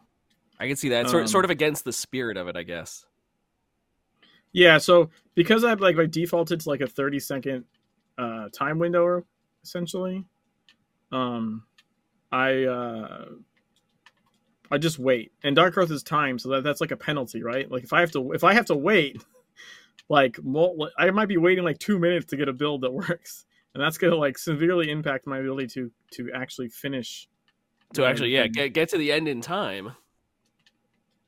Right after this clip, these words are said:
Speaker 2: Yeah, exactly.
Speaker 1: But you at least need, as you were saying, like, there's somewhere you need an impair. There's somewhere you need a, a cleanse.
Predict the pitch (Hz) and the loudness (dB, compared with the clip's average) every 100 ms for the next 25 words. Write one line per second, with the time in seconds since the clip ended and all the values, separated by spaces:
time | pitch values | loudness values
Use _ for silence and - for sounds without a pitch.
0 | _ _ - 135 120 - 156 127 123 131 | _ _ -4 -2 -2 -6 -10 -10 -10 -16
1 | 127 _ _ _ _ _ _ _ _ _ | -18 _ _ _ _ _ _ _ _ _
2 | _ _ _ _ _ _ _ _ - 120 | _ _ _ _ _ _ _ _ -6 0
3 | 135 147 160 160 139 131 123 123 127 120 | 2 4 2 2 0 2 2 0 -2 0
4 | 135 123 110 107 107 - 117 147 135 117 | 0 0 -2 -4 -4 -2 -2 0 0 0
5 | 113 113 107 113 110 101 95 90 98 92 | -2 -4 -4 -4 -2 -2 -4 -6 -4 -4
6 | 80 82 85 98 101 98 90 90 92 101 | -4 -8 -6 -6 -4 -6 -6 -6 -6 -6
7 | 90 82 76 71 _ _ - - - 98 | -6 -6 -8 -10 _ _ -18 -14 -6 -4
8 | 95 85 73 - | -4 -6 -12 -16